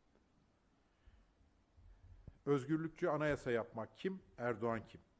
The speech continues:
Biz iktidarımızın ilk haftasında hem İstanbul Sözleşmesi'ni hem de bu önerdiğimiz kanunu çıkaracağız.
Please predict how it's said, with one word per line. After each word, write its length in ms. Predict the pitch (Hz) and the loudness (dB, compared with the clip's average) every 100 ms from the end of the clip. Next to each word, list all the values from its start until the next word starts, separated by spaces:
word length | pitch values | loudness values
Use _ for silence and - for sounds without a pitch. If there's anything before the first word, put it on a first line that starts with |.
| _ _ _ - - _ | _ _ _ -20 -20 _
Biz 180 | 151 147 | -6 -6
iktidarımızın 680 | 160 - 147 151 147 143 139 | -8 -10 2 4 4 2 -6
ilk 220 | 165 180 143 | -6 -6 -4
haftasında 680 | 123 - 127 143 151 180 - - _ _ | -4 -4 -6 -4 -2 -2 -4 -18 _ _
hem 200 | 180 160 | -4 -4
İstanbul 400 | 131 - 127 120 | -6 -4 -4 -4
Sözleşmesi'ni 760 | - 117 110 113 110 117 151 | -6 -6 -4 -6 -8 -10 -6
hem 220 | 147 156 135 | -4 -4 -4
de 120 | 127 | -2
bu 140 | 156 | -2
önerdiğimiz 520 | 123 120 107 113 107 | -2 -2 -4 -6 -12
kanunu 520 | - 135 127 123 160 190 - - - - | -2 2 2 2 0 -2 -6 -20 -20 -12
çıkaracağız. 760 | 131 143 123 104 120 170 - | 2 4 4 2 -2 -2 -6